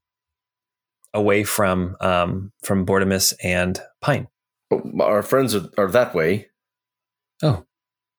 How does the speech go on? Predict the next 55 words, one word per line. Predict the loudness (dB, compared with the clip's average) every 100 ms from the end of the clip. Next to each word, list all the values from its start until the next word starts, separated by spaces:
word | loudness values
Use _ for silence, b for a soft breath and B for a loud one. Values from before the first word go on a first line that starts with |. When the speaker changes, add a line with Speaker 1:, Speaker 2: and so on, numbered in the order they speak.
| _
Speaker 1:
well, | 0 2
we | 2 2
have | 4
a, | 4 2 -2 B B
a | 0
tradition | 2 2 2 0
here | 2 2 4
in | 4
the | 2
Temple | 0 0 0
of | 2
Erdos | 2 2 0
that | 0 -2 B B B B B
when | 0 2
you | 4 2
come, | 2 4 4
you | 4
are, | 4 2 -2 -10 _
you | -2 2
are | 2 2 -2 -6 _ _ _ _ _ 0
injured | 2 2 2 2
or | 2
you | 2 2
are | 2
sick. | 0 2 0 -2
And | -2
when | 0
you | 0
leave, | 2 2
you | 2
are | 0
whole. | 0 -2 -2 -2 -6 B B B -2
And | 0
you | 2
leave | 4 2
from | 2 0
a |
different | 0 -2 -2
door. | 0 0 -2 -6 -8
You | -2 0 0 -2
leave | 2 2 2
from | 0 0
a |
different | 0 -2 0
space | -2 0 -2 0 0
than | 0
when | -2
you | -4
came | -4 -6 -6
in. | -8 -12 _ _ B B -6
Speaker 2:
But | 0
my | 0
ailment | 0 0 0 0 0
wasn't | 0 0 0
fixed. | 0 0 0 -2 -6